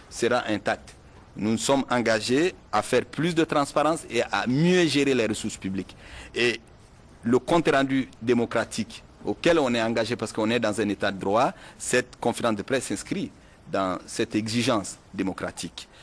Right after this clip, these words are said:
Euh, la reddition des comptes, docteur Kaba l'a rappelé aussi, est fondamentale. Quand on a été gestionnaire dans, par le passé,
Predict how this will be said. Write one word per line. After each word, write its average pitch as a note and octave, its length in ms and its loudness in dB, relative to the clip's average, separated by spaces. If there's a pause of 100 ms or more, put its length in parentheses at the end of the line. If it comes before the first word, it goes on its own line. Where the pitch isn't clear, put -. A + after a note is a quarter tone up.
(300)
Euh, F#2 360 2
la G#2 160 2
reddition D3 540 2
des C3 140 0
comptes, B2 380 0 (260)
docteur G#2+ 280 -2
Kaba A#2+ 240 2
l'a A2 140 2
rappelé G2+ 300 2
aussi, D#3+ 440 0 (240)
est D#3 80 2
fondamentale. E3 680 0 (400)
Quand E3 180 4
on D#3+ 140 4
a C#3 100 2
été C#3+ 220 2
gestionnaire C3 540 0 (220)
dans, F#2 160 -8 (180)
par F2 120 -6
le F2+ 80 -8
passé, A#3+ 500 0